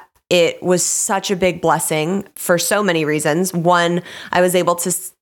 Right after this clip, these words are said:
still keep control over the material. So I didn't have to change anything I didn't want to.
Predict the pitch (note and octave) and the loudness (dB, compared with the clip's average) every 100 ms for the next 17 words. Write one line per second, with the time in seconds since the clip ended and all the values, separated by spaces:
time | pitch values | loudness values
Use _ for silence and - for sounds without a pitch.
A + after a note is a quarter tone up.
0 | _ - - G3 F3+ - F#3+ - - E3 | _ -8 -4 -2 -2 -2 -4 -2 -2 -2
1 | D#3+ G3 F3+ D#3+ D#3 F#3 - F3 E3 D#3+ | 0 2 4 4 2 0 0 0 2 0
2 | D#3 D#3 E3+ D3+ D3 E3 - D#3+ F3 F3 | -2 -2 0 2 2 2 0 -2 0 0
3 | F3 - - E3+ D#3+ E3 D#3+ D#3+ E3 E3 | 0 -2 -2 0 0 0 0 0 0 0
4 | E3 E3+ - E3 D#3+ E3 | 2 0 2 2 2 0